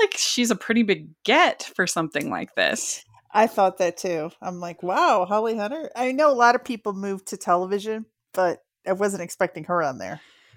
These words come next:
Speaker 1: Because it's one thing to have Ted Danson, who's, like, the lead of the show, right? But it's another
Speaker 2: Mm-hmm.
Speaker 1: thing to have Holly Hunter, who's, like, Academy Award winning actress, to have her as, like, a supporting role. I,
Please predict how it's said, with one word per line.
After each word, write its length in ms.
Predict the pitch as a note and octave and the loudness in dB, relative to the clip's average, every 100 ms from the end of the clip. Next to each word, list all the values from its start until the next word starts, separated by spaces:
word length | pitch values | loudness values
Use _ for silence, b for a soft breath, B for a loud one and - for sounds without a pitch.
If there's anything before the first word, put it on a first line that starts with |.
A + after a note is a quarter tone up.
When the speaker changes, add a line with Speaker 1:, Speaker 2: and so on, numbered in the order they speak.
| _ | _
Speaker 1:
Because 300 | B3 C#4+ C4+ | -2 -2 -2
it's 140 | C4 | -2
one 140 | D#4 E4+ | -2 2
thing 280 | E4 B3 G3+ | 2 0 -2
to 80 | |
have 200 | G#3+ G3+ | 0 0
Ted 260 | - G3+ E3 | 0 -6 -4
Danson, 800 | G#3+ G#3+ G3+ E3 D#3+ D#3+ E3+ G#3 _ | -2 -2 -2 -4 -4 -6 -8 -12 _
who's, 220 | F#3+ D#3+ | -12 -12
like, 220 | D#3+ D3+ - | -12 -14 -8
the 100 | F#3 | -6
lead 280 | F3+ E3 E3 | -6 -6 -8
of 120 | B2+ | -10
the 60 | |
show, 800 | E3 - B3+ A#3 A#2 E2 F#2 A3 - | -10 -4 2 4 4 0 -6 -14 -16
right? 400 | F3+ E3 E3 G#3 - | -8 -4 -4 -6 -10
But 140 | G3 | -6
it's 240 | F#3+ F#3+ - | -6 -6 -8
another 280 | G3 G#3 G#3+ | -4 -2 -4
Speaker 2:
Mm-hmm. 40 | |
Speaker 1:
thing 220 | G3 F3+ | -6 -10
to 80 | F3+ | -10
have 440 | E3 F3 E3 E3 - _ _ _ _ | -4 2 2 2 -6 _ _ _ _
Holly 260 | - A#3+ | 2 2
Hunter, 720 | E3 D4+ E4+ E3+ D#3+ D#3+ F#3 - _ _ _ _ _ | 2 0 2 0 0 0 -4 -12 _ _ _ _ _
who's, 100 | _ | _
like, 140 | D#4 - | -4 -2
Academy 320 | - F#3+ F3+ | -2 -2 -2
Award 280 | E3+ E3+ E3+ | -4 -4 -4
winning 260 | E3+ D#3+ D3 | -6 -6 -4
actress, 880 | - A3+ - - D3+ D#3 - - - - _ _ _ _ | 0 0 -2 -4 -4 -4 -6 -10 -12 -18 _ _ _ _
to 80 | F#3 | -4
have 220 | F3+ F3+ | -2 -2
her 480 | A3+ G#3+ G3+ F#3 - - _ _ - | 2 4 4 4 0 -16 _ _ -10
as, 160 | F3 D#3+ | -8 -4
like, 200 | E3 E3 | -4 -6
a 40 | |
supporting 500 | - E3+ F#3+ F3+ D3+ | -10 -6 -4 -2 0
role. 280 | D#3 G#3+ C3+ | 2 4 4
I, 200 | F3+ | -2